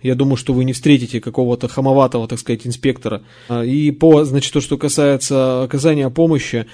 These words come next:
э, сотрудники не просят, чтобы, грубо говоря, кто-то, э, каким-то образом их там просил оказать помощь. Периодически даже сами подъезжают, говорят: "Давайте мы вам поможем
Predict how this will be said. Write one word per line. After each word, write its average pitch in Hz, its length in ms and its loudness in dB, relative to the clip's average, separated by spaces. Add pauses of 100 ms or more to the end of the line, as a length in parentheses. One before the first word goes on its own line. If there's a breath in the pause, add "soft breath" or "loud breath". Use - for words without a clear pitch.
(240 loud breath)
э, 120 260 -2
сотрудники 143 540 0
не 139 140 0
просят, 175 340 2
чтобы, 127 280 -4
грубо 131 240 -2
говоря, 131 360 0
кто-то, 127 480 -2
э, 127 160 -6
каким-то 135 340 0
образом 131 360 0
их 123 80 -6
там 123 180 -2
просил 151 400 0
оказать 127 360 -2
помощь. 123 360 -2 (180)
Периодически 147 460 0
даже 135 200 0
сами 139 300 0
подъезжают, 131 580 2
говорят: 127 260 -2
"Давайте 127 300 2
мы 123 120 0
вам 120 160 0
поможем 143 520 2